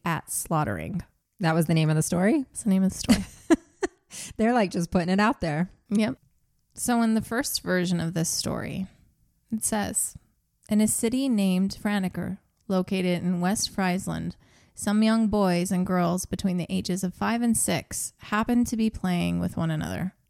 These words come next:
Speaker 1: They
Speaker 2: Okay.
Speaker 1: chose one boy to play a butcher, another boy to play was to be a cook, and a third boy was to be a pig.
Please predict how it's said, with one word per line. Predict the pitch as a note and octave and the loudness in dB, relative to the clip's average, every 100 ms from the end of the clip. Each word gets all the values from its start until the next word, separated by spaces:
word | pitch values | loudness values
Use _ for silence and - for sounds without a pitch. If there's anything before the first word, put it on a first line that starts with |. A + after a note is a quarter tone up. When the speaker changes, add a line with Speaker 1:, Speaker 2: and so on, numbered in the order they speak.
| _ - | _ 2
Speaker 1:
They | G3 | 4
Speaker 2:
Okay. | |
Speaker 1:
chose | D#3+ - F3+ F3 F3+ | 4 4 4 2 0
one | F3 G3 A3+ | 0 0 0
boy | G3+ F#3 G3 A3 - | 0 -2 -2 -4 -6
to | G#3+ | -6
play | G#3 G3+ | -2 0
a | A#3 | 0
butcher, | G#3+ - - G3 A3+ _ _ _ - | 0 -2 -4 -4 -6 _ _ _ -4
another | F#3+ G#3 A3+ | 0 2 2
boy | F#3+ F3 E3 E3+ | 0 0 0 -2
to | F#3+ | -4
play | - D#3+ D#3 F2+ E3 F#3+ _ _ - | -4 -4 -6 -6 -8 -10 _ _ -4
was | F#3+ F3+ - | 0 0 -2
to | |
be | F3 E3 | -4 -4
a | |
cook, | - B3 A#3 - - - - _ _ - | -4 -2 -2 -4 -18 -20 -20 _ _ -2
and | F3+ | 0
a | |
third | F3+ G#3+ A3+ G3+ | 0 0 0 0
boy | F#3 F3 E3+ - - _ _ _ - | 0 0 0 -2 -6 _ _ _ -2
was | E3+ - | -2 -2
to | G3 | -4
be | E3+ E3 | -2 -2
a | |
pig. | - - F#3 - | -2 -6 -8 -14